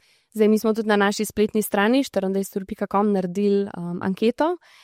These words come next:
na katero se je odzvalo več kot štiriindvajset tisoč ljudi, tako da je kar vzorec. In od tega je devetinštirideset odstotkov ljudi označilo, da so bili vsaj enkrat v življenju žrtev medvrstniškega nasilja.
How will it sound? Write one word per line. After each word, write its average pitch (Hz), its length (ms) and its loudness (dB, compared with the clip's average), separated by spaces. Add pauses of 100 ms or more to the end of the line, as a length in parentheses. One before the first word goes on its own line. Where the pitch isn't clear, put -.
(100)
na 202 160 -2
katero 214 260 2
se 214 160 -2
je 208 60 2
odzvalo 208 280 2
več 220 220 -2
kot - 140 -6
štiriindvajset 240 580 2
tisoč 226 300 -4
ljudi, 202 300 -2
tako - 200 -10
da 190 120 -4
je 190 80 -4
kar 233 340 0
vzorec. 208 640 -2 (400)
In 240 160 6
od 226 100 2
tega 233 320 2
je 220 160 4
devetinštirideset 220 1000 0
odstotkov - 640 0
ljudi 190 260 2
označilo, 208 500 2
da 185 80 0
so 190 160 -4
bili 180 160 -2
vsaj 202 240 0
enkrat 190 320 -2
v 180 80 -6
življenju 180 460 -2
žrtev 180 340 -4
medvrstniškega 170 800 -8
nasilja. 175 460 -2